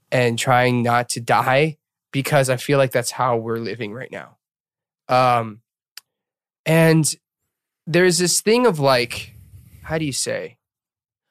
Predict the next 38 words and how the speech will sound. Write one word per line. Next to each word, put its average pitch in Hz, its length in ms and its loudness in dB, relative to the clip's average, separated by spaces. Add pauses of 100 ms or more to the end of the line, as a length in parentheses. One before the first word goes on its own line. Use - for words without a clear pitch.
(380)
I'll 165 80 2
say 165 140 2
this. - 260 -6 (680)
When 170 240 4
people 220 260 2
are 190 100 4
stressed, 147 420 2
it 139 140 -6
kinda 143 240 2
shows 127 280 -2
their 120 120 -6
true 117 200 -6
colors. 110 500 -8 (180)
And 123 100 0
obviously, 123 420 0
there 117 180 0
are 113 60 2
not, 113 200 -2
there - 1080 -6
are 120 40 -4
a - 20 -6
lot 123 200 2
of 120 240 -6
situations 123 600 -4
where 113 140 -4
we 113 140 -4
don't 113 220 0
see - 140 -4
the 110 100 -4
prettiest 113 400 -6
colors 113 400 -4 (260)
coming 117 240 -4
out 110 120 -6
of 110 80 -12
people. - 360 -18 (360)
I 131 80 -2
feel 190 300 2
like 123 420 0